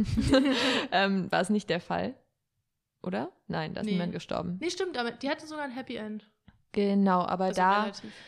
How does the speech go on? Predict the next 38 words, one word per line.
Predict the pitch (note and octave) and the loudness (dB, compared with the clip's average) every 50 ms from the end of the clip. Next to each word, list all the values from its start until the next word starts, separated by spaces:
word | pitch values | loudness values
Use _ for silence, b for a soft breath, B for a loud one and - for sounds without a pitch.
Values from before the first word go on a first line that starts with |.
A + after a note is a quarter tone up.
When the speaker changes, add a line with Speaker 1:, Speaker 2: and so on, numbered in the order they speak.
| B B | B B
Speaker 1:
also | - - G3+ G3 | 0 0 2 2
so | G3 F#3+ G3+ | 2 4 4
in | F#3+ | 4
den | G3 G3 G3 | 4 4 4
letzten | F#3+ G3 - - - C4+ C4 | 4 2 0 -4 -6 -6 0
Filmen, | - A#3+ A#3 A#3 A#3 A3+ A3+ A3 | 2 4 4 6 6 4 4 4
die | G#3 G#3+ G3+ | 2 2 2
wir | G3 G3 F#3+ G3 G3 G3 - _ _ _ _ _ - | 2 2 2 0 -2 -4 -6 _ _ _ _ _ -12
zusammen | - - F#3 F3+ F3+ F3+ F3+ F3+ F#3 F#3 | -8 -8 -6 -4 -2 0 0 2 2 0
gesehen | F3+ F3+ F3 F3 F3+ F3+ F#3 F#3+ G3+ G#3 | 0 -2 -4 -4 -4 0 0 2 2 2
haben, | G#3+ G#3+ G#3+ G3+ | 2 2 0 0
war | F#3 F#3+ | 0 -2
es | F#3 - | -4 -4
schon | - - A3 G#3+ G#3+ G#3+ G#3 G#3 - _ _ _ _ _ _ - | -4 -2 0 2 2 2 2 0 -2 _ _ _ _ _ _ -2
häufig | F3+ F3 - - F3 F3 F3 | -2 -2 -2 -4 -8 -8 -6
irgendwie. | - F3 E3+ E3 E3+ F3 F3+ F#3 - _ _ _ _ _ _ _ _ | -4 -4 -4 -4 -6 -6 -6 -8 -10 _ _ _ _ _ _ _ _
Speaker 2:
Ja. | - A3+ A3 A3 G#3+ A3+ - _ _ _ _ | -14 -12 -12 -12 -14 -14 -18 _ _ _ _
Speaker 1:
Ja, | - G#3 G#3+ A3 A3+ A#3 C4 | -6 -6 -4 -6 -6 -10 -12
es, | - - - - - - - - B B B B B B B B B B B B B B B B B B B B B B B - | -14 -14 -14 -14 -16 -16 -18 -20 B B B B B B B B B B B B B B B B B B B B B B B -2
keine | - A3+ A3 G#3 | 0 2 4 6
Ahnung, | G#3 G#3 G#3 | 6 6 6
Speaker 2:
Es | G#3+ | 6
Speaker 1:
gut, | G#3 C4 | 6 4
Speaker 2:
lässt | B3+ - | 4 4
Speaker 1:
dann | A#3 A3 A3 | 6 6 8
Speaker 2:
sich | A3 | 8
Speaker 1:
war | G#3+ G#3 | 8 8
Speaker 2:
nicht | G#3+ A3 | 8 6
Speaker 1:
das | B3 B3 | 6 4
Speaker 2:
leugnen, | B3+ A3 | 6 6
Speaker 1:
halt | G#3+ G#3+ G#3+ A#3 | 6 6 4 4
Speaker 2:
dass | B3+ C4 - - - - | 0 0 -2 -6 -6 -6
das | C4+ C4 C4 | -6 -4 -2
existiert | C4+ C4 B3+ - C4 A#3+ - - - - C4+ B3+ A3+ A3 G#3+ - | -4 -4 -4 -6 -10 -10 -12 -10 -6 -4 -2 0 0 -2 -2 -4
und | - A#3 A3+ A3 A3+ _ _ _ _ _ - | -6 -6 -6 -8 -10 _ _ _ _ _ 0
Speaker 1:
Ja, | G3 G3 G3+ G3+ G3+ G3+ G3+ G#3 G#3 G3+ B B B B B B B B B B B B - - | 0 2 2 2 2 2 2 2 0 -2 B B B B B B B B B B B B -10 -2
nee. | - F#3+ G3+ G#3 A#3 G#3 F#3+ G#3 G#3+ - _ _ _ - - | 2 4 6 6 6 4 2 -2 -4 -10 _ _ _ -12 -6
Äh, | - - D3 | -4 -4 -4